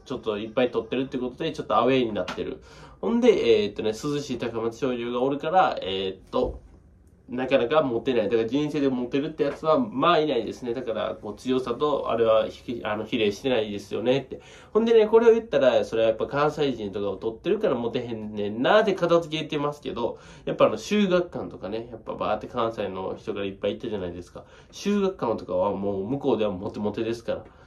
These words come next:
だからね、あの、ここはね、異例です。だから城北とかもやっぱ、あの、大阪のやつとか行ったらモテるんですよ。でもやっぱ人生はなかなかモテない。はい。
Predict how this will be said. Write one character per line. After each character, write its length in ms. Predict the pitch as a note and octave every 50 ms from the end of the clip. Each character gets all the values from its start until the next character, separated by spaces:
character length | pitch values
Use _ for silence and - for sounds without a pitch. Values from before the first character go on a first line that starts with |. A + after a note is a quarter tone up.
| - - - - -
だ 120 | - D3 C#3
か 120 | C#3 B2
ら 40 | A2
ね、 180 | G#2+ G2+ G2
あ 100 | F#2+ F#2
の、 240 | F2+ F2+ F2 F2+ F2 -
こ 100 | - B2
こ 120 | - - C#3+
は 100 | B2 G2
ね、 80 | F#2+
異 100 | G2 A2
例 140 | G#2+ G#2+ G#2+
で 140 | G#2 G#2+ A2+
す。 100 | A2 -
だ 80 | B2+ B2
か 60 | A#2+
ら 80 | A#2+
城 320 | C3+ D#3+ F3 F#3 G3 F#3+ F3+
北 100 | G3 F#3+
と 100 | F3+ E3+
か 120 | E3+ E3+
も 100 | E3+ F#3
や 120 | E3 C#3 -
っ 20 |
ぱ、 160 | A2+ G2+ G2 - -
あ 200 | - - A2 G#2
の、 120 | G2+ F#2+ F#2
大 580 | F#2 F#2 F2+ F#2 F#2 F#2 F#2+ - B2+ B2+ C3+ C3
阪 160 | C#3 B2+ A#2 A#2
の 80 | A#2
や 60 | A2+
つ 100 | A2 -
と 120 | - A2 G2+
か 100 | A2 G#2
行 100 | A2+ A2+
っ 60 | -
た 100 | - -
ら 120 | D3+ D#3
モ 200 | C#3 A#2 A2+ A2
テ 140 | A2 C3 B2+
る 100 | C#3 D#3
ん 80 | C#3+ A2+
で 100 | G#2 F#2+
す 100 | - -
よ。 100 | - - - - - - - - - -
で 80 | - F#3+
も 60 | F#3+
や 80 | E3 A#2+
っ 20 |
ぱ 80 | B2 C3
人 260 | B2+ D3+ D#3+ D#3+ D#3
生 220 | - D#3+ D3 D3+
は 240 | D3+ F#3 G3 - -
な 240 | - - A2 A2 B2
か 140 | - C3+ B2+
な 80 | B2
か 180 | - C3 A#2+ A2
モ 160 | G#2 G#2+ G#2
テ 160 | - A2 A2
な 140 | G#2+ G2 -
い。 100 | - - - _ _ _ -
は 280 | - - - G#2+ F#2+ -
い。 120 | - -